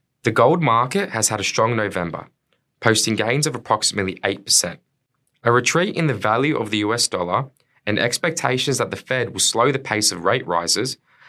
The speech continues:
has increased investors' confidence and interest in the metal. Markets do remain extremely volatile, making it difficult to grasp long-term trends. However, history does show that the greatest gains are to be made when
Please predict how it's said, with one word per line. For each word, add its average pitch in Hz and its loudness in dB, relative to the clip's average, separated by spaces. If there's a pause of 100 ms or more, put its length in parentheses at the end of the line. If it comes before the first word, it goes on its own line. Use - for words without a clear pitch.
has 107 4
increased 151 0
investors' 110 -2
confidence 101 -2
and 101 -4
interest 92 -4
in 90 -4
the 85 -4
metal. 80 -10 (520)
Markets 123 4
do 139 2
remain 127 0
extremely 113 -2
volatile, 90 -4 (280)
making 117 0
it 107 -2
difficult 127 -4
to - -2
grasp 107 2
long-term 98 -4
trends. - -2 (560)
However, 127 2 (340)
history 127 2
does 123 2
show 104 -2 (160)
that - -6
the 95 -4
greatest 113 0
gains 110 -2
are - -6
to 120 -4
be 110 -2
made 95 -2
when 95 -2